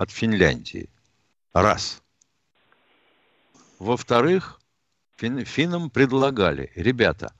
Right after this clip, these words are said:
подвиньтесь немножко на Карельском перешейке, границу свою, на запад, а мы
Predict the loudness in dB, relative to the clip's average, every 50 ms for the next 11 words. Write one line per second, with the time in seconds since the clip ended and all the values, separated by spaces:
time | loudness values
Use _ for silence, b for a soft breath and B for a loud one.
0 | _ _ _ _ _ _ 0 0 0 0 -2 -4 -2 -2 -2 -2 -4 -6 -10 -12
1 | -10 -12 -14 -16 -18 _ -10 -8 -6 -4 -4 -2 -2 -4 -4 -6 -6 -6 -6 -6
2 | -6 -8 _ _ _ _ -10 -6 0 2 4 4 4 4 2 -2 -6 -8 -10 -8
3 | -4 -2 -2 0 0 0 2 2 2 2 2 0 -4 -6 -6 -6 _ _ _ _
4 | _ _ _ _ _ _ _ _ -2 2 2 4 4 2 0 -4 -4 -6 -8 -4
5 | 0 0 0 0 0 -4 -8 -12 _ _ _ _ _ _ _ _ 0 0 2 2
6 | 2 0 0 0 -4 -12 -14 -16 -20 _ _ _ _ _ _ _ _ _ _ 0
7 | 2 4 4 4 4 6 6 6 6 4 2